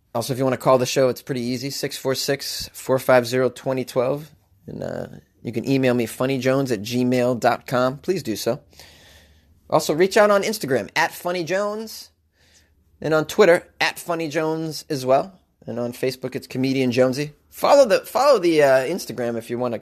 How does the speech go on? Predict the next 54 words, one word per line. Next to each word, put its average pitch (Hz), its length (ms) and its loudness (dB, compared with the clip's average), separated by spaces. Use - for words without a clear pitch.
kinda 110 200 -8
keep - 260 -6
tabs 120 300 4
on 110 280 -6
what 113 180 -4
I'm 113 100 -4
up 123 140 -4
to 110 340 -8
outside 117 440 2
of 104 80 -6
Weird 107 220 -4
A 104 100 -2
F 101 100 -10
News. 107 320 -10
I'm 147 120 -12
doing 139 200 -4
a 110 60 -4
lot 110 160 -2
of 104 80 -12
crap 110 280 2
lately. 113 340 -2
Um, 104 320 -6
and, 113 180 0
uh, 107 300 0
my 117 160 -2
Instagram 127 420 0
this 151 160 2
week 139 160 -2
has 107 100 -8
been 113 200 -4
all 120 180 0
clips - 380 -4
of 113 120 -6
me 120 400 0
doing 113 380 -4
acting 127 360 -2
work, 95 280 -8
which, - 220 -18
which 113 180 -14
are 104 40 -12
pretty 113 220 -6
fun. 85 280 -6
If, - 120 -14
so 120 160 0
if 113 100 -4
you 131 60 -2
wanna 131 200 2
hear 135 140 0
me, 123 140 -2
see - 160 -4
me 120 100 -2
covered 123 300 0
in 107 140 -4
blood, 117 340 0